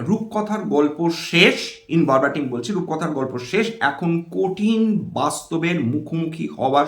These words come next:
সময় এসেছে। আমেরিকার মিথ্যাচার অব্যাহত। স্কট বেসেন্ট,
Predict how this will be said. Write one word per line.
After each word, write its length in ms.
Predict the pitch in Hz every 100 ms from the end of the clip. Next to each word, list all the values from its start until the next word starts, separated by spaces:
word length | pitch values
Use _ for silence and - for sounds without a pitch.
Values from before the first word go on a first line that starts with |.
| -
সময় 300 | 117 110 113 113
এসেছে। 380 | 113 - - - - _ _ _ _ _ 139
আমেরিকার 640 | 170 226 269 277 285 247
মিথ্যাচার 680 | 175 - 220 226 247 220 - - _ -
অব্যাহত। 460 | 113 120 113 101 -
স্কট 400 | - 196 214 -
বেসেন্ট, 360 | 208 285 311